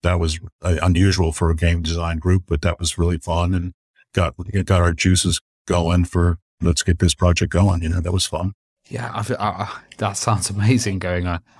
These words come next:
Speaker 2: on a, on a railroad kind of trip. Um, I, I think that manuals and stuff nowadays, you know, you get a P D F or you get a, a walkthrough or a guide, and it was a whole extra part of immersion, uh, with the games then, and, uh,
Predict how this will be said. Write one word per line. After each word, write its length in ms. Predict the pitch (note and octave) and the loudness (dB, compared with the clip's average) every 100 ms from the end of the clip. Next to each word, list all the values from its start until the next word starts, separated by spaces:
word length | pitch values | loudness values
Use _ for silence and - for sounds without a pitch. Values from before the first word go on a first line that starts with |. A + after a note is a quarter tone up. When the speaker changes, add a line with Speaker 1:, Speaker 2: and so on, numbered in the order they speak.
| - | -10
Speaker 2:
on 140 | F#2+ | -6
a, 140 | F2+ F2 | -6 -6
on 160 | F2+ F#2 | -4 -2
a 60 | |
railroad 500 | F2+ F#2 F2 E2+ E2 | 2 2 2 2 0
kind 240 | F#2 E2 D#2+ | -2 -4 -6
of 60 | |
trip. 320 | - G2+ - - | -4 -2 -2 -4
Um, 360 | G#2 G#2+ A2+ A#2 _ _ _ _ - | 0 2 2 0 _ _ _ _ -4
I, 180 | C3+ - - | -2 -2 -4
I 80 | |
think 320 | B2+ - D3+ B2+ | -2 0 0 2
that 280 | C#3 - - _ - | 2 2 -4 _ -6
manuals 480 | A#2+ C3 C3+ B2 A2+ | 0 2 4 4 4
and 160 | G#2+ | 2
stuff 360 | - G2+ F#2 - | 2 -2 -2 -2
nowadays, 760 | G#2 A#2 A2+ E2 D#2 D2 - - _ | 0 2 2 -2 -4 -6 -10 -16 _
you 140 | - G2+ | -6 -4
know, 80 | E2+ | -2
you 180 | E2+ | -4
get 260 | E2 G2 F2 | -6 -6 -6
a 40 | |
P 240 | - - F2 | -8 -8 -6
D 180 | E2 D#2 | -4 -4
F 320 | D#2 - - | -4 -6 -12
or 100 | D2+ | -12
you 140 | D2+ | -12
get 240 | - D2+ - | -8 -8 -8
a, 140 | - _ _ - | -12 _ _ -6
a 40 | F#2 | -2
walkthrough 600 | F#2+ G2+ - - F2+ D#2+ | 2 0 -2 -6 -4 -4
or 100 | D#2+ | -6
a 60 | |
guide, 300 | - G2 F2 | -2 0 2
and 180 | F#2 F#2 - _ | 0 -4 -8 _
it 80 | B2 | -2
was 160 | B2 B2 | 2 2
a 80 | A#2+ | 2
whole 200 | C3+ A#2 | 2 2
extra 320 | A#2 - A2+ | 0 -4 -6
part 300 | A2+ G2+ D2 | -2 -2 -2
of 260 | F2+ - - G#2+ | -6 -12 -10 -4
immersion, 600 | G2 A2 A2+ G2 D#2+ - _ _ - | 0 4 4 2 -4 -8 _ _ -4
uh, 200 | F2 D#2+ E2+ | -2 -2 -4
with 100 | D2+ | -6
the 80 | |
games 380 | - D#2+ D#2 D#2 | -2 -2 0 -4
then, 260 | - D2 D#2 | -6 -8 -8
and, 300 | D#2 D#2+ E2+ | -6 -4 -2
uh, 240 | E2 D#2+ | -2 -4